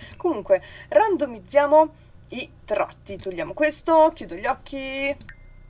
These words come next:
non ho beccato nulla. Avventurosa,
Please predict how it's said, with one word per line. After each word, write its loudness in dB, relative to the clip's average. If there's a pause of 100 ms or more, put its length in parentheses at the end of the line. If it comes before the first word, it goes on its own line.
(880)
non -4
ho 0
beccato -10
nulla. -6 (1800)
Avventurosa, -2